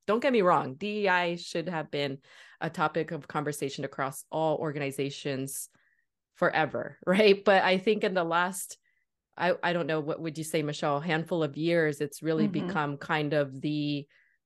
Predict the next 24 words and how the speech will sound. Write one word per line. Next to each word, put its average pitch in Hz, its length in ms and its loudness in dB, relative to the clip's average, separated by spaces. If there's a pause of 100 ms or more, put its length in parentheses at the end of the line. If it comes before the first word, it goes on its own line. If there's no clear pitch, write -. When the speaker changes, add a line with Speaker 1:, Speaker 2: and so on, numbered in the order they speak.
Speaker 1:
it, 160 180 0
it 160 200 -2
has 170 260 -2
risen 165 400 0
as 147 320 -2
th-, - 180 -12
a 147 140 -6
top - 300 -4
priority 139 500 -4
for 135 180 -6
a 131 60 -4
lot 131 180 -4
of 135 140 -6
organizations 131 1120 -10 (420)
in 143 100 -6
terms 143 320 -4
of, 131 240 -6 (240)
uh, 135 180 2
making 160 360 2
sure 151 260 0
that 139 220 -2
they 139 160 2
have 135 300 -2
a 139 200 -6